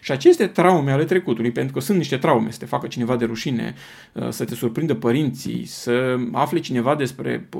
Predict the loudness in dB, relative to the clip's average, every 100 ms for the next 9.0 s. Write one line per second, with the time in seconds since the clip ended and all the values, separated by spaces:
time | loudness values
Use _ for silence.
0 | -8 -8 -4 -4 -4 -6 -4 -4 -4 -2
1 | -2 0 -2 -2 -2 -4 -4 -2 -2 -2
2 | -6 -16 -20 -6 -2 0 -2 -4 -8 -8
3 | -2 -2 0 -2 -2 -8 _ 0 4 4
4 | 2 -4 -4 0 0 0 -4 -8 -2 0
5 | 2 0 -2 -8 -6 -4 -4 -8 -12 -12
6 | -4 -2 -2 -4 -8 -8 _ 0 0 2
7 | 0 2 -2 -6 -12 -8 -6 -6 -4 0
8 | 0 0 0 0 -2 0 0 0 -4